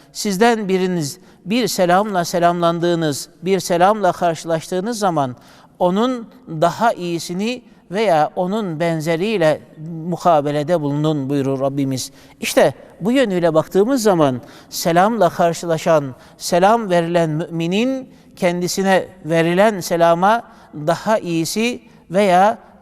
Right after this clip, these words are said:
aynıyla mukabelede bulunması mümince bir tavır, Müslümanca bir harekettir. Peki nasıl olmalı? Onu da yine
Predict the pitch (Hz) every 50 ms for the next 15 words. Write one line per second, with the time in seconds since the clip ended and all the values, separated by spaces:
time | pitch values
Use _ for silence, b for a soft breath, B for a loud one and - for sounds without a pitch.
0 | _ - 127 - 196 214 214 202 190 170 160 156 170 175 165 151 156 - - 190
1 | 165 151 139 135 147 147 151 147 160 165 151 147 151 151 156 151 143 147 147 147
2 | - - 196 190 202 208 - - - - - _ _ _ _ - 185 185 165 180
3 | 156 160 165 185 214 196 170 147 165 165 151 147 151 151 143 - - 147 147 160
4 | 180 202 214 202 190 B B B B B 170 165 - - - 170 160 160 165 170
5 | 160 135 143 143 143 151 135 131 151 139 135 131 - 139 120 - - 127 - -
6 | - _ _ - 277 262 - 233 143 - B B B B B - 233 277 262 -
7 | 330 254 196 175 156 156 151 147 156 180 208 254 247 - B B B B B -
8 | 233 262 262 220 160 175 165 180 214 240 208 147 120